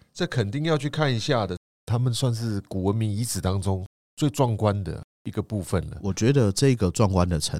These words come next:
Speaker 2: 度，可能会比你在法国看凡尔赛宫，或者是你到了西班牙马德里看他马德里皇宫，那种震撼感还大。
Speaker 1: 对，因为它整个雄伟壮阔的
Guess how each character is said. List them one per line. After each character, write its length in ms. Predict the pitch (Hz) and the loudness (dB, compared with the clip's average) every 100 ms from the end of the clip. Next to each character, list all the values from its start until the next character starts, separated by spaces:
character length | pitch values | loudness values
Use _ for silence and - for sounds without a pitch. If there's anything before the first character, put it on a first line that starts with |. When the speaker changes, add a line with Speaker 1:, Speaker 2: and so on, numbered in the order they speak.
| 80 | -4
Speaker 2:
度， 200 | 87 - - _ _ - | -4 -6 -8 _ _ -2
可 160 | 101 | 2
能 160 | 95 104 | 4 6
会 160 | 135 | 6
比 180 | 110 104 | 6 2
你 60 | 87 | 2
在 120 | 101 | 0
法 240 | 98 92 | 0 -2
国 200 | 82 82 | -2 -4
看 180 | 82 104 | -2 0
凡 260 | 80 87 90 | 0 -2 -2
尔 60 | |
赛 240 | 78 95 80 | -2 -2 -4
宫， 180 | - - - | -8 -10 0
或 100 | 117 | 2
者 100 | 92 | 2
是 220 | - 107 | 0 0
你 200 | - 87 | 0 -2
到 220 | - 110 | 2 2
了 120 | 92 92 _ | 2 -2 _
西 160 | - 113 | -2 2
班 160 | 110 | 4
牙 100 | 104 | 4
马 180 | 95 78 | 2 -2
德 160 | 82 90 | -2 -2
里 120 | 87 | -4
看 180 | - 101 | -2 0
他 120 | 98 | 0
马 160 | 92 82 | 0 -2
德 100 | 92 | -2
里 140 | 87 | -4
皇 200 | 85 80 | -4 -4
宫， 120 | 82 82 | -4 -4
那 60 | 113 | 0
种 160 | 117 | 0
震 180 | - 113 | 2 2
撼 160 | 104 92 | 2 2
感 100 | - | -2
还 140 | - - | -8 -8
大。 200 | - - - _ - | -6 -8 -8 _ -2
Speaker 1:
对， 180 | 98 | -2
因 80 | 82 | 2
为 60 | 131 | 2
它 120 | 147 | 2
整 320 | - 117 104 | 2 0 0
个 220 | - 117 | 0 2
雄 360 | 113 - 127 151 | 2 2 2 2
伟 140 | 139 117 | 2 2
壮 320 | - 143 127 | 2 0 0
阔 200 | 139 | 0
的 100 | 123 | 2